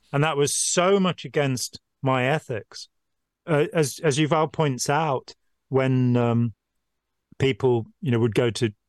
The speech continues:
China and adopt a baby, or Romania or wherever and adopt a baby, frequently it'd be said, "How did the person giving us this baby know that this would be just the right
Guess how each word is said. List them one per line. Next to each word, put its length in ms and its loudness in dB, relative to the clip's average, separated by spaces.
China 460 2
and 300 -2
adopt 360 -4
a 60 0
baby, 480 0
or 160 -2
Romania 480 2
or 40 -2
wherever 240 -4
and 120 -4
adopt 340 -4
a 40 -8
baby, 520 -2
frequently 460 2
it'd 80 0
be 100 0
said, 340 0
"How 300 0
did 160 0
the 80 -4
person 560 0
giving 260 2
us 160 -2
this 140 -6
baby 320 0
know 220 4
that 100 -2
this 220 -2
would 60 -6
be 180 -4
just 340 -6
the 80 -2
right 340 -2